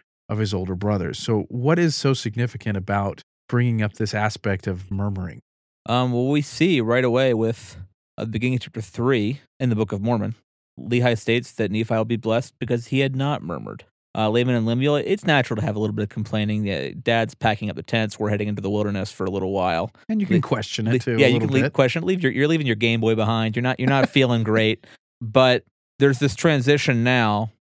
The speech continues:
Speaker 2: between complaining about a discomfort of circumstances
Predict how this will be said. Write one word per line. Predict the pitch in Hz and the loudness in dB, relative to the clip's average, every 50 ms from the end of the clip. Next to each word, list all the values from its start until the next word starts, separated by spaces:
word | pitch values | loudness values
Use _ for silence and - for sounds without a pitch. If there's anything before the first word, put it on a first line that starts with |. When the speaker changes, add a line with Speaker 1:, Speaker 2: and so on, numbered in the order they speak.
| _ | _
Speaker 2:
between | 127 107 - - 131 120 113 107 107 107 107 107 101 - _ _ _ _ _ - | -6 -6 -4 -2 -2 0 0 0 0 0 0 -2 -4 -8 _ _ _ _ _ -4
complaining | - 131 123 - - 170 180 185 180 170 165 | -2 -2 0 2 2 2 4 4 2 2 2
about | 139 135 131 127 | 2 2 2 2
a | 123 | 2
discomfort | 120 120 123 - - - 120 110 - 110 107 | 0 -2 -4 -2 -2 -2 -2 -2 -2 -4 -6
of | 107 | -4
circumstances | - - 107 104 - 104 104 - 92 92 87 - - - 107 107 - - | -4 -4 -4 -4 -4 -8 -8 -6 -6 -6 -6 -6 -8 -10 -10 -12 -12 -18